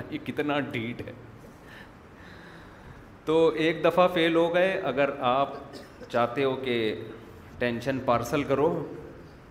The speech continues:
خود ٹینشن نہ لو، تو دوبارہ بھی فیل ہو جاؤ۔ خیر،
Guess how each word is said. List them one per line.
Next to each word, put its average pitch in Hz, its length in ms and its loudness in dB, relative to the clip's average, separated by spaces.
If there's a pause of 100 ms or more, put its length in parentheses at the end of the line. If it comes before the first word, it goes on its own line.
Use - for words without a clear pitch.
(320)
خود 147 200 -2
ٹینشن 139 320 2
نہ 143 120 2
لو، 151 200 4
تو 147 120 0
دوبارہ 135 420 4
بھی 165 220 4 (800)
فیل 98 200 -2
ہو 78 140 -8
جاؤ۔ - 100 -12 (2500)
خیر، 160 260 6